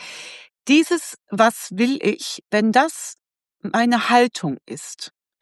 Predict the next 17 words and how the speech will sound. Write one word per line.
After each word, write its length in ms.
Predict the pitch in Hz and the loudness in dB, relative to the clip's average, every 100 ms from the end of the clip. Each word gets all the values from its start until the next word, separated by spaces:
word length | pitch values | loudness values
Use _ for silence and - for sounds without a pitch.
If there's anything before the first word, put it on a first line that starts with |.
| - - _ | -20 -20 _
kann 280 | - 247 302 | 0 0 2
ich 260 | - 311 - | -2 -6 0
da 160 | 220 196 | 2 4
oben 360 | - 226 196 196 | 4 2 2 0
drauf 640 | 170 156 156 190 330 - - | -2 0 2 2 0 -10 -14
auch 260 | - 196 175 - | -6 -6 -4 0
ganz 360 | 247 294 - | 0 0 -6
viele 300 | - 247 254 | -2 0 0
verschiedene 560 | - 214 - 214 196 208 | -4 -6 -2 -2 0 0
Rollen 540 | - 143 185 196 160 | 0 2 2 2 0
packen. 320 | - - - - _ - - - | -4 -10 -10 -20 _ -14 -12 -8
Und 160 | - 220 | -2 2
diese 320 | 311 330 311 | 2 2 2
einzelnen 480 | 269 294 - 226 208 | 2 -2 -4 -4 -2
Rollen 540 | 156 - 269 226 220 - _ _ - | -2 2 2 2 -4 -10 _ _ -4
haben 460 | 208 240 247 185 | 0 2 2 0
wieder 320 | 220 277 208 | -2 2 0